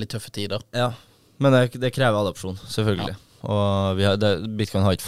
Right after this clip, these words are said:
Speaker 2: fått den, eh, den statusen ennå.
Speaker 1: Nei. Hvor er, hvor er bitcoin, eh, om ett år?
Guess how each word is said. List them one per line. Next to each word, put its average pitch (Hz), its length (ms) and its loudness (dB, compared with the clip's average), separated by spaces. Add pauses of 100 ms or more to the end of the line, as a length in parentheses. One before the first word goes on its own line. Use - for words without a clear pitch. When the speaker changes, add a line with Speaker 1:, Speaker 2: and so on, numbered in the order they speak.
Speaker 2:
fått 90 40 -4
den, 87 200 2
eh, 87 220 -2
den 90 140 -2
statusen 82 520 -4
ennå. 80 100 -8 (280)
Speaker 1:
Nei. 110 140 -6 (640)
Hvor 151 240 6
er, 120 880 4
hvor 123 240 0
er 117 80 6
bitcoin, 107 500 -2
eh, 101 300 -4
om 107 140 -2
ett 90 180 -6
år? 107 160 -2